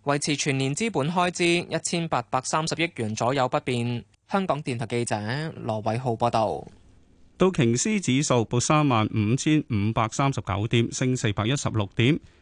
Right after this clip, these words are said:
Speaker 2: 標準普爾五百指數四千五百二十一點，升五十三點。恒生指數收市報一萬九千二百四十八點，升兩點。主板成交八百一十億八千幾萬。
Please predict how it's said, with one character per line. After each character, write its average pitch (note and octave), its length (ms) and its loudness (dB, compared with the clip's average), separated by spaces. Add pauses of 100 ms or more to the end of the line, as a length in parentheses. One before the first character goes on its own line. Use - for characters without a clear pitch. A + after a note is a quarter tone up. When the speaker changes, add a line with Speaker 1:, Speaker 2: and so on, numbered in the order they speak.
(120)
Speaker 2:
標 A3 140 4
準 D3 200 0
普 C3+ 100 2
爾 A2 300 0
五 G2+ 40 -4
百 A2 160 2
指 A#2 180 -2
數 A2 300 0
四 A2+ 240 0
千 D3 180 2
五 G2+ 240 -2
百 G#2+ 120 2
二 - 120 -4
十 G2+ 240 -6
一 C3 100 -2 (120)
點， G#2 260 2
升 C3+ 380 -2
五 G2 120 2
十 G#2+ 200 -2
三 C3+ 340 0
點。 G#2+ 300 2 (1200)
恒 B2 200 2
生 A3+ 240 2
指 B2+ 280 0
數 C3+ 260 0
收 - 160 -4
市 B2 160 -2
報 B2+ 140 0
一 E3 80 2
萬 A2+ 240 2
九 G#2 260 0
千 D#3 220 2
二 A2 260 -2
百 A2 140 0
四 A#2 160 -2
十 - 180 -4
八 A#2 160 2
點， A#2 320 2 (260)
升 E3+ 280 0
兩 G#2+ 240 2
點。 C3+ 260 2 (400)
主 D3 140 0
板 D3+ 200 0
成 F#2 320 -2
交 D3 220 0
八 A#2+ 180 0
百 A#2+ 280 -2
一 D3+ 80 0
十 - 180 -8
億 C#3 160 0 (100)
八 A2 140 2
千 C3 220 0
幾 G#2+ 80 0
萬。 G#2+ 240 2